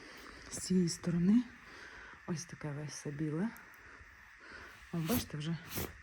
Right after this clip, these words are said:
отут, о, все буде чорне, буде все біле.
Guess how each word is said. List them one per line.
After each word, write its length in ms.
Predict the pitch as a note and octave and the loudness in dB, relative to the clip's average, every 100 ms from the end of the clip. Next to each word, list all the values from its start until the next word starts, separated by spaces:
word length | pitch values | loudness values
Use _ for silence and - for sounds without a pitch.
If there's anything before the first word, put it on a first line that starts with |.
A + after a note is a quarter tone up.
| - - - - - - - | -16 -16 -18 -18 -20 -14 -6
отут, 280 | E3+ - D#3 D3+ | -4 -4 -6 -6
о, 40 | C3+ - - - - - | -6 -10 -6 -2 -2 -2
все 160 | - | -2
буде 240 | F3 D#3 D3+ - - | 0 2 0 -4 -6
чорне, 320 | - G#3+ G3 | 0 4 6
буде 220 | E3+ F3 | 6 2
все 180 | E3+ F3+ | 2 0
біле. 280 | D#3+ D#3 | 2 4